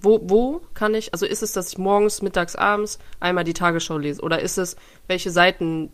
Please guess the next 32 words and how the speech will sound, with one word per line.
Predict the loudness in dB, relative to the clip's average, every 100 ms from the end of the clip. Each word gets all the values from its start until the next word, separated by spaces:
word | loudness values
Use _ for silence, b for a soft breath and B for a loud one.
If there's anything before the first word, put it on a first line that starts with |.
| -6
verfolgst | 0 4 4 2 -2
du, |
auch | 6
bei | 6 6
Insta, | 4 2 -2
da | -2
ist | -2
so |
viel | 0 0
Scheiß | 2 2 0 -4 -4
dabei | -4 -2 -4 -6 b b b
und | 0
dann | 2
ist | 2 2
aber | 0
auch |
so | 0 2
viel | 2
Gutes | 4 4 4 0
dabei, | -4 -4 -4
ne? | -4 -6 b b b b b
Und | -6 -4
ich | -4 -4
hab | -4 -2
eine | 0 0 0 0
Website, | -2 0 2 2 0 -2 -6
die | -4 -4 -6 -16
ziemlich | -6 0 2 2
viel | 2 2 2
an | 0 0 0 0
Spenden, | 4 6 6 2 -4 -6 -6 -8
äh, | -6 -4 -4